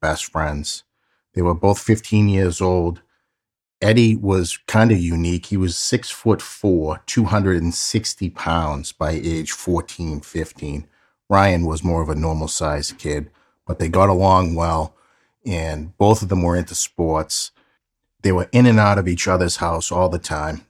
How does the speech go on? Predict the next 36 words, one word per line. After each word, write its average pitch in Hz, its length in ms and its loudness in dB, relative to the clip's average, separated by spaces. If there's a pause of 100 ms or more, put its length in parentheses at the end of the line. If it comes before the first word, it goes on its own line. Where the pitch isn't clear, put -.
(100)
almost 113 340 4
like 85 180 -4
extended 85 520 -2
family. 85 560 -4 (260)
And 101 80 2
that's 107 160 2
how 110 160 4
the 92 100 -2
whole 95 180 -2
neighborhood 82 560 -2
was, 76 280 -4
from 80 180 -8
what 78 100 -4
I - 120 -4
can 147 180 -12
gather. 147 500 -8 (460)
So 90 400 0
I'm 107 80 2
gonna 104 140 2
bring 113 260 4
you 117 80 6
to 104 180 -4
the 87 120 -2
day 87 500 -2 (640)
of 82 140 -6
this - 320 -4 (360)
epic 104 320 0
tragedy. 85 680 -2 (340)
Maybe 98 240 -2
that 82 140 0
isn't 80 180 -6
even 76 160 -8
the 76 80 -8
word, 78 460 -6
catastrophe, 80 760 -8
really. 76 380 -8